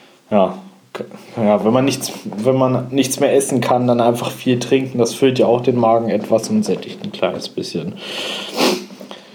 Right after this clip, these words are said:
Nach zwei bis drei Tagen mit weniger als zwanzig Gramm Kohlenhydrate beginnt der Körper dann Ketone herzustellen.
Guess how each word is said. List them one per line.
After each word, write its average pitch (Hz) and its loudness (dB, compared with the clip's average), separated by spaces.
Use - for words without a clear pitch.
Nach 104 -2
zwei 120 4
bis 135 -4
drei 123 4
Tagen 135 2
mit 120 -2
weniger 135 4
als 120 0
zwanzig 127 0
Gramm 113 0
Kohlenhydrate 156 2
beginnt 127 2
der 127 4
Körper 120 2
dann 107 0
Ketone 147 0
herzustellen. 151 0